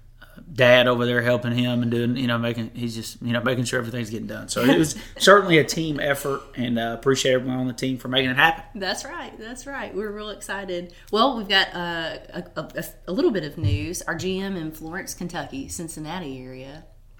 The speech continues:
Speaker 1: Zach
Speaker 2: He,
Speaker 1: Attack.
Speaker 2: he popped the question, and can you believe it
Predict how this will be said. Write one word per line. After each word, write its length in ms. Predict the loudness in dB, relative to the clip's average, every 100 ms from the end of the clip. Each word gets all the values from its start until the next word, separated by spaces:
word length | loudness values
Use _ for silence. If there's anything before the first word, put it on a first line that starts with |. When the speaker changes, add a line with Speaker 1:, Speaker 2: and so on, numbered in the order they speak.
| -20 -20 -20 -20 -14 -14 -14 -20 -10
Speaker 1:
Zach 280 | 6 8 10
Speaker 2:
He, 160 | 8 8
Speaker 1:
Attack. 420 | 8 8 4 -6
Speaker 2:
he 280 | 0 4 4
popped 320 | 4 -4 -4
the 80 | -12
question, 680 | -6 -6 -4 -6 -8 -12 -10
and 220 | -8 -6 0
can 160 | 4
you 120 | 4
believe 360 | 4 -2 -2 -4
it 180 | -6